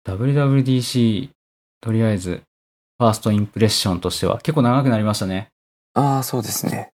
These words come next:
Speaker 1: 今日はサクサクいこうと思ったんですけど、まあ、なんやかんやでね、やっぱり、ダブリューダブリューディーシーっていうのはね、一大イベントなんで、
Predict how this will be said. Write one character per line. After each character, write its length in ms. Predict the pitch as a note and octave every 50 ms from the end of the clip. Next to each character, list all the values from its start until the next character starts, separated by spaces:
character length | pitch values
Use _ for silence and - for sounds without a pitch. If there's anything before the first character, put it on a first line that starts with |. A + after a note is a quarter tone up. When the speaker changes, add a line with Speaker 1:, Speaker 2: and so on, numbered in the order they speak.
| _ _ _ _ _ _ _ _ -
Speaker 1:
今 100 | - D3
日 40 | A#2
は 60 | G#2+
サ 120 | - D3 C#3
ク 60 | C#3+
サ 100 | - A#2
ク 100 | - G2+
い 80 | F2+ -
こ 140 | - A2+
う 60 | G#2 F#2
と 100 | G2+ G2
思 160 | G2 G#2 G2
っ 40 | -
た 180 | - G2+ F#2+
ん 60 | F#2
で 60 | F2+ F#2
す 100 | - -
け 80 | G2+
ど、 260 | F#2+ G#2 G2+ - - _ _ _ _ _ _ _ _ _ _ _ -
ま 440 | A2+ A#2 A#2 G#3+ - F#2 F#2 - -
あ、 40 | A#2+
な 120 | A#2 A#2+
ん 80 | B2+ C#3+
や 100 | D3 C#3+
か 100 | C#3+ D3+
ん 80 | C#3+ A#2+
や 100 | G#2+ F#2+
で 100 | F#2 F#2
ね、 120 | F#2+ F#2+
や 120 | F#2 F2+
っ 80 | F2+ -
ぱ 120 | - G2+
り、 200 | F#2 F2 - - _ _ _ _ _ _ -
ダ 140 | G2 G2 G2+
ブ 60 | A#2
リ 60 | C3
ュ 20 | B2+
ー 20 |
ダ 100 | C#3+ C#3
ブ 80 | C3+ C#3+
リ 60 | C3+
ュ 20 |
ー 20 | C3
デ 40 | C3+
ィ 40 | C3+
ー 20 | C3+
シ 180 | C3+ - C3+
ー 60 | B2
っ 20 | -
て 100 | - G2+
い 40 | F2+
う 20 |
の 80 | E2+ E2+
は 80 | F2
ね、 220 | F#2 F2+ F2 - - _ _ _ _ _
一 200 | - G2+ - A2+
大 180 | A#2+ A#2 A#2 A2+
イ 40 | A2
ベ 100 | A2+ A2+
ン 60 | G#2
ト 80 | G2 F2+
な 100 | E2+ E2+
ん 60 | E2
で、 240 | E2+ - - -